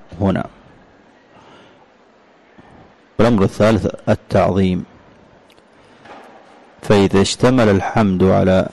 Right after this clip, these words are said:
فإذا اشتمل الحمد على هذه الأمور الثلاثة كان حمدا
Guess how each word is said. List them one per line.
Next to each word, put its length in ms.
فإذا 260
اشتمل 680
الحمد 380
على 180
هذه 380
الأمور 280
الثلاثة 680
كان 300
حمدا 580